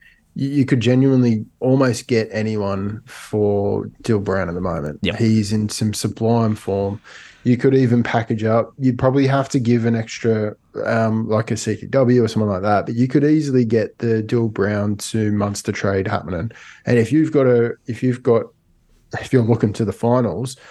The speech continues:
Speaker 1: you have to be looking at who they're playing in the finals.
Speaker 2: Oh,
Speaker 1: And
Speaker 2: they're
Speaker 1: they
Speaker 2: good.
Speaker 1: have a
Speaker 2: Dog shit.
Speaker 1: dog shit,
Speaker 2: So bad.
Speaker 1: <laughs> dog shit run.
Speaker 2: It's so fucking
Speaker 1: It is,
Speaker 2: bad.
Speaker 1: it is so difficult. Um,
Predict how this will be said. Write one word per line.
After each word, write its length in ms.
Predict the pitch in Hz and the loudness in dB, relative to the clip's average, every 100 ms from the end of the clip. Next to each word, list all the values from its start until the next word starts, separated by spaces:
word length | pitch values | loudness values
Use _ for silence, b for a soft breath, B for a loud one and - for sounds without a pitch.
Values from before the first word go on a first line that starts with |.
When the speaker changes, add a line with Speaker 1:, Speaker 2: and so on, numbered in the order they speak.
| B B - | B B -4
Speaker 1:
you 120 | 120 | -2
have 380 | - - 135 127 | -2 0 0 0
to 80 | 113 | -2
be 100 | 113 | 0
looking 340 | 117 113 110 | 0 -2 -4
at 100 | 107 | -6
who 160 | - 120 | -2 -2
they're 100 | 110 | -2
playing 360 | 104 113 110 107 | -4 -4 -2 -2
in 60 | |
the 60 | 104 | -4
finals. 400 | - 107 107 101 | -4 -2 0 -2
Speaker 2:
Oh, 80 | 104 | -2
Speaker 1:
And 180 | 107 110 | -2 0
Speaker 2:
they're 60 | |
Speaker 1:
they 60 | 127 | 0
Speaker 2:
good. 60 | 123 | 0
Speaker 1:
have 120 | 117 | 0
a 20 | |
Speaker 2:
Dog 280 | 113 104 104 | 2 2 2
shit. 140 | - | 0
Speaker 1:
dog 320 | 165 170 175 123 | 2 2 0 0
shit, 260 | - 127 | -2 -2
Speaker 2:
So 220 | 113 107 | 0 0
bad. 240 | 92 85 82 | 0 -2 0
Speaker 1:
<laughs> 0 | |
dog 280 | 208 - 165 | 0 -2 -4
shit 320 | - 170 147 | -4 -4 -2
run. 460 | 151 127 117 104 104 | 0 2 2 0 -2
Speaker 2:
It's 100 | - | -2
so 200 | 117 101 | 0 0
fucking 180 | - 143 | 0 0
Speaker 1:
It 80 | |
is, 140 | 151 147 | 2 0
Speaker 2:
bad. 180 | 82 147 | -2 -2
Speaker 1:
it 120 | 143 | 2
is 200 | 143 127 | 2 0
so 340 | - 147 131 | -2 0 2
difficult. 560 | 131 123 113 113 110 104 - | 2 0 -2 -2 -4 -6 -4
Um, 360 | 113 110 110 | -2 -2 -4